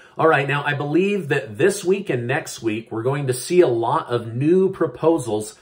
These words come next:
similar to what I shared with you today from Senator Warren start flooding in as we near the time when President Biden says he wants to make a decision on the next two spending packages,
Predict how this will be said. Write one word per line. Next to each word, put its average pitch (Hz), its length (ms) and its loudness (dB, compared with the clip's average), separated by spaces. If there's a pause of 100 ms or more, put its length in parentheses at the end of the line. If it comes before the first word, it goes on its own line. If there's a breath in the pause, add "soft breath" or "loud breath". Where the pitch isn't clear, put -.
(160 soft breath)
similar 170 540 2
to 139 120 -4
what 131 200 2
I 123 80 4
shared 147 360 -4
with 123 220 0
you 123 80 -4
today 113 580 0
from 117 300 -8
Senator 107 460 -4
Warren 101 560 -6 (260 loud breath)
start - 480 0
flooding 165 600 2
in 117 280 -2
as 117 320 -2
we 123 160 -2
near 147 340 4
the 165 120 0
time 127 480 -4
when 107 160 -8
President 127 480 -2
Biden 113 360 0
says 104 520 -4 (200 soft breath)
he 143 140 -4
wants 123 320 -2
to 120 80 -2
make 113 240 -6
a 104 40 -2
decision 117 520 0
on 104 160 -4
the 101 80 -4
next 107 400 -8
two 104 320 -4 (180 soft breath)
spending 120 540 -4
packages, 95 720 -6